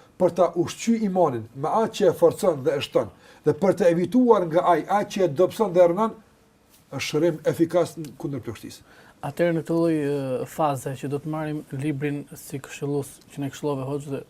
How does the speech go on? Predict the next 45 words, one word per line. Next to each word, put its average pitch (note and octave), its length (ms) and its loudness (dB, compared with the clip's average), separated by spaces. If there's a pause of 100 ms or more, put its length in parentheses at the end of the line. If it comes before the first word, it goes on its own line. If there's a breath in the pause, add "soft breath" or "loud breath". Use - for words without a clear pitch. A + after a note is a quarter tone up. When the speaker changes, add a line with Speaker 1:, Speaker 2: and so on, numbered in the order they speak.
(120)
Speaker 2:
Allah C#3 220 -4
të C#3 140 -8
nderoft, C#3+ 400 -4 (1400 soft breath)
kush G3 280 -6
duhet E3 160 -4
na E3 80 -2
ndihmojë E3 220 -2
më F3 100 -6
tepër F#3 400 -4
që - 160 -8
unë E3+ 160 -6
ta D#3 100 -2
praktikoj D#3 380 -4
mirë F#3+ 460 -4 (220)
këtë - 360 -8 (400)
hap E3 240 -4
që C#3+ 140 -4
ndoqa? B2+ 340 -6 (1000)
Speaker 1:
Po. C3+ 120 4
Speaker 2:
Se E3 80 -2
ndoshta F3+ 240 -6
s'kam, F3 280 -2 (100)
ë, D3 500 -4
shoku, D3+ 320 -4
nuk D3 80 -6
kam C#3+ 160 -6
Hoxhën, D3+ 460 -4 (160)
nuk D3 100 -10
kam, D#3 220 -6 (480 soft breath)
do G#3 140 -2
në F#3+ 160 -2
një E3 80 -4
vend F3+ 160 -6
Hoxhë F3 320 -6
e F3 120 -2
mora F3 200 -2
librin B2 420 -2 (140)
dhe C#3 280 -8
jo D#3 120 -4
pa D#3 80 -2
që E3 140 -8
më E3 100 -6 (100)
kërkove D3+ 300 -2
ke D3 100 0
libri. B2 280 -4